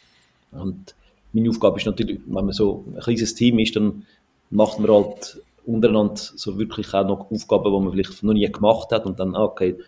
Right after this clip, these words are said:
das klappt irgendwie auch noch dazu, das muss man auch noch machen, da muss man behilflich sein. Und dann sieht man eigentlich,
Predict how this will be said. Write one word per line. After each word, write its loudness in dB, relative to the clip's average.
das -6
klappt 2
irgendwie 4
auch 6
noch 4
dazu, 0
das -2
muss 2
man 2
auch 4
noch 2
machen, 2
da -2
muss -6
man -10
behilflich -2
sein. -2
Und -2
dann 2
sieht 2
man 2
eigentlich, -2